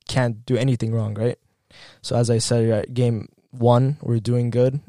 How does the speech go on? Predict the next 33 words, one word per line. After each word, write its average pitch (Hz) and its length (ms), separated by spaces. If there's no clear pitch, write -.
Mid 120 280
game, 143 380
someone 131 260
tr-, - 240
hacks 120 300
me, 113 100
tries 131 280
to, 120 80
attempts 139 400
to 123 140
shut 139 240
off 123 160
my, 110 300
uh, - 20
internet, 123 380
right? 123 220
But 117 120
thankfully, 131 380
only 135 220
my 123 140
communication 127 640
went 110 120
off. 110 400
But 120 140
in-game, 127 460
there 117 160
is 117 100
communication, 120 640
too, - 140
that 113 120
you 117 80
can 117 120
use. 127 360